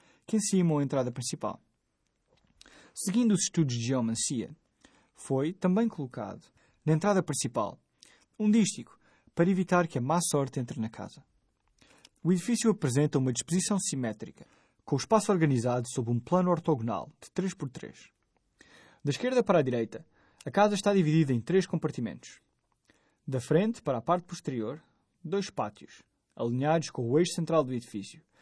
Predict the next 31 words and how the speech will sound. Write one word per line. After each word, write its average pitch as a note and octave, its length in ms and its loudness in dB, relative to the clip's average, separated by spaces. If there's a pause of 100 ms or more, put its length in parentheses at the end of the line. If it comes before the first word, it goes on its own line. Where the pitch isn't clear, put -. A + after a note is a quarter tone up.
(180)
separam A#2+ 360 -4
as G#2+ 120 -10
três G3+ 300 -4
salas F3 260 -2
principais, - 680 -10 (380)
a C3+ 60 -10
sala C3 280 -2
de G#2+ 80 -8
entrada, D3+ 460 -2 (440)
a - 20 -20
sala G#2 300 -6
de - 80 -18
chá E3+ 380 -4 (400)
e D#3 60 -6
a D3 40 -4
sala F#3 240 -2
sénior, G#2+ 500 -6 (160)
no B2+ 120 -4
piso B2 300 -4
térreo. - 360 -12 (840)
Tal A#3+ 200 0
arranjo D3 300 2
espacial - 600 -4 (360)
revela G3 360 0
a G#3+ 40 0
estrutura G3+ 420 -2
hierárquica D3 640 0
tradicional C3+ 560 -4
das D3+ 120 -6
famílias D3 340 -6
chinesas, A#2+ 540 -8